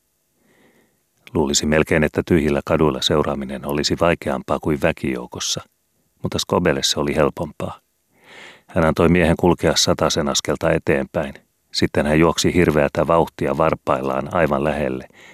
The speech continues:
piiloutuen milloin metrin korkuisten kiviportaiden, milloin puotikyltin taa, jopa hätätilassa kapeaa vesiränninkin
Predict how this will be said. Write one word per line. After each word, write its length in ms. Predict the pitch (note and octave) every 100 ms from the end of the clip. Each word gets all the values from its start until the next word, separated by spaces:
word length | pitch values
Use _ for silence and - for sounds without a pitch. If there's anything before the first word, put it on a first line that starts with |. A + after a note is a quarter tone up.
| _
piiloutuen 520 | F#2+ D#2+ C#2+ - D2 D2+
milloin 320 | D#2+ D2 D2
metrin 340 | D#2 - D2
korkuisten 560 | D#2 D2+ - F2 - D#2
kiviportaiden, 960 | F#2+ D#2+ D2+ - C#2 - C#2+ C2+ C#2+ - _ - _
milloin 240 | F#2 E2 D#2
puotikyltin 720 | F#2 D#2 D2+ - C2+ C#2 D2 -
taa, 260 | C#2 - - _ _ _ _
jopa 220 | E2+ -
hätätilassa 720 | C#2+ D#2+ D2 - C#2+ C2+ - E2
kapeaa 400 | D#2+ - D2 D2
vesiränninkin 760 | D#2 D2+ C#2 C#2 B1+ B1+ E2